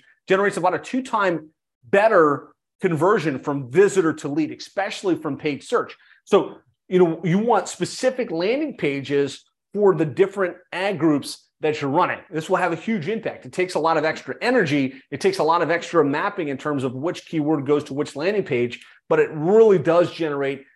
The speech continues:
a lower cost per lead and a better return on investment, which is what makes this whole engine purr,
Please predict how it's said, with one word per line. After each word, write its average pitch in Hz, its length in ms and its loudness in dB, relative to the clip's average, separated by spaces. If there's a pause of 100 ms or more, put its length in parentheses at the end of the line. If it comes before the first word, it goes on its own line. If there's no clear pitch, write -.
(140)
a 127 80 -4
lower 156 240 4
cost 160 400 0
per 151 100 -4
lead 190 480 -6 (300)
and 156 120 0
a 147 40 0
better 160 280 2
return 143 320 0
on 143 140 -2
investment, 135 540 -4
which 151 280 -4 (220)
is 170 160 2
what 196 240 4
makes 175 240 -2
this 165 220 -6
whole 170 280 0
engine 139 440 -6
purr, - 280 -4